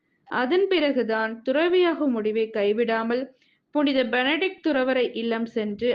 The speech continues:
ஆயிரத்தி நூற்றி ப-, ஆயிரத்தி பதிமூன்றாம் ஆண்டில் துறவியானார். யோவான் பல ஆண்டுகள் துறவற மடத்தில் வாழ்ந்த பிறகு ஆயிரத்தி எண்பதாம் ஆண்டு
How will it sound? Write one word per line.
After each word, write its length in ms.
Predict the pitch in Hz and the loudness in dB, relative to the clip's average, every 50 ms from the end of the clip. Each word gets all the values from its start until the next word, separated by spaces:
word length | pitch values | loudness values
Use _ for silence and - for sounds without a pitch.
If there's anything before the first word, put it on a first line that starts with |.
| - 208 220 | 0 0 0
ஆயிரத்தி 480 | 220 233 240 277 294 311 302 - 330 262 | 0 0 0 2 0 0 0 0 0 0
நூற்றி 360 | 254 233 240 247 - - 254 | 0 0 -2 -4 -4 -8 -8
ப-, 260 | - - 220 208 - - 214 | -4 -2 -4 -4 -4 -4 -4
ஆயிரத்தி 460 | 226 240 269 311 330 339 330 330 339 | -2 0 0 0 0 0 0 0 -2
பதிமூன்றாம் 760 | 302 - 262 233 226 247 240 247 254 254 254 254 254 247 240 - | -2 -2 -2 -2 -2 -2 -4 -2 -2 -2 -2 -2 -2 -4 -4 -6
ஆண்டில் 380 | - 190 202 202 202 262 294 294 | -10 -10 -10 -6 -4 -6 -6 -2
துறவியானார். 680 | - 240 226 208 202 208 196 190 190 196 202 196 - - - _ _ _ _ _ _ _ _ _ _ _ _ _ _ _ _ _ _ _ _ _ - | -2 -2 -2 -2 -2 -4 -6 -6 -6 -6 -6 -6 -6 -8 -12 _ _ _ _ _ _ _ _ _ _ _ _ _ _ _ _ _ _ _ _ _ -4
யோவான் 560 | 269 277 302 320 370 415 403 415 349 302 269 247 | 0 2 2 2 2 2 2 2 2 2 0 0
பல 180 | 247 240 220 240 269 | -2 -2 0 0 0
ஆண்டுகள் 520 | 277 269 269 269 262 277 269 262 254 254 247 254 | 0 0 0 2 0 0 0 0 -2 -2 -2 -2
துறவற 400 | - 269 262 285 302 330 330 330 320 | -2 0 0 0 0 0 0 0 2
மடத்தில் 500 | 285 262 233 226 220 220 - 240 233 214 | 0 0 0 -2 -4 -4 -4 -6 -4 -2
வாழ்ந்த 380 | 214 202 202 208 214 220 240 233 | -4 -4 -4 -4 -4 -4 -2 -2
பிறகு 380 | 233 233 226 226 226 254 269 285 277 - _ _ _ _ _ - - 226 | 0 0 -2 -2 -2 -4 -4 -4 -4 -10 _ _ _ _ _ -10 -4 -2
ஆயிரத்தி 540 | 240 254 277 311 359 381 392 403 392 403 392 339 | 0 2 2 2 2 2 2 0 2 0 0 0
எண்பதாம் 520 | 277 254 240 247 247 247 247 254 254 254 254 - | 0 -2 -2 -2 -2 -2 0 -2 -2 -4 -4 -6
ஆண்டு 400 | 196 220 214 208 214 214 247 | -6 -4 -4 -4 -4 -2 -2